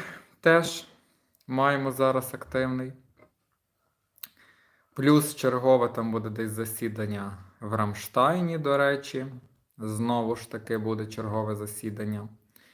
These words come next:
Одним словом, жовтень ключовий. І ми вже бачимо навіть по цій події з Кримським мостом. Сьогодні ми будемо розглядати, що ж буде далі,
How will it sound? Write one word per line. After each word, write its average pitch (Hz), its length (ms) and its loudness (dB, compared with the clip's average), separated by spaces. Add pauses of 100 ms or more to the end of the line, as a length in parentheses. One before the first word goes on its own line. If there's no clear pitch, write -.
(420)
Одним 135 300 2
словом, 175 340 6
жовтень 147 380 0
ключовий. 107 720 -6 (200)
І 117 100 -6
ми 123 140 0
вже 117 220 2
бачимо 104 460 -4
навіть 107 260 -4
по 113 100 -8
цій 113 220 -4
події 113 380 -4
з 180 100 -10
Кримським 120 460 -6
мостом. 110 480 -8 (760)
Сьогодні 175 520 6
ми 139 220 2
будемо 135 380 0
розглядати, 120 880 -2 (680)
що 151 400 6
ж 165 80 0
буде 135 280 2
далі, 120 440 0